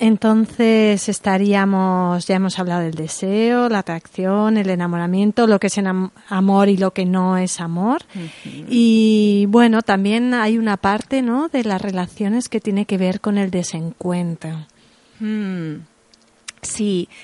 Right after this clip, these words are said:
Speaker 2: en esa vulnerabilidad pasa y sucede que no hay una garantía cuando te encuentras con alguien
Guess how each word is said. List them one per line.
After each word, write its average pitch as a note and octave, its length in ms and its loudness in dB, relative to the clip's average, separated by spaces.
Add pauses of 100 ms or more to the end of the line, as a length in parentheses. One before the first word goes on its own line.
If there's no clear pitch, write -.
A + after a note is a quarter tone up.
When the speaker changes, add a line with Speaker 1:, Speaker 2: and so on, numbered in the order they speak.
Speaker 2:
en F#3+ 160 -6
esa A#3 220 -4
vulnerabilidad A3 920 -2 (580)
pasa G#3+ 360 -2
y A3 120 -2
sucede G#3+ 500 -4
que F3+ 120 -6
no E3+ 120 -2
hay C4 120 0
una F3+ 200 -4
garantía E3 560 -4
cuando F3+ 260 -4
te F#3 100 -8
encuentras F#3 480 -6
con G3+ 220 -8
alguien A#3 460 -4